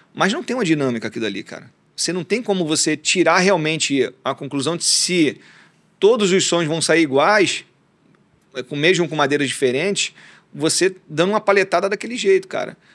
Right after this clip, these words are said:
Instrumento é você pegar e você tocar, você sentir o instrumento ali. É percepção pessoal. Mas o timbre final,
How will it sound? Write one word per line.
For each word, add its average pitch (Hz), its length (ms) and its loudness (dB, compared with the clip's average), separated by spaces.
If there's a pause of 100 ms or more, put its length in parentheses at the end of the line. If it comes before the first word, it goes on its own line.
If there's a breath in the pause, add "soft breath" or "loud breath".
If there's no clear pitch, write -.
(120 soft breath)
Instrumento 185 360 -2
é 233 40 0
você 240 180 0
pegar 190 300 2
e 208 40 2
você 214 180 -4
tocar, 254 280 -6
você 202 180 -4
sentir 190 340 -4
o 294 40 -2
instrumento 175 420 -6
ali. 131 240 -6 (220 loud breath)
É 123 80 -4
percepção 160 640 -2
pessoal. 170 680 0 (260 soft breath)
Mas 143 280 2
o 160 80 2
timbre 220 460 0
final, 156 720 0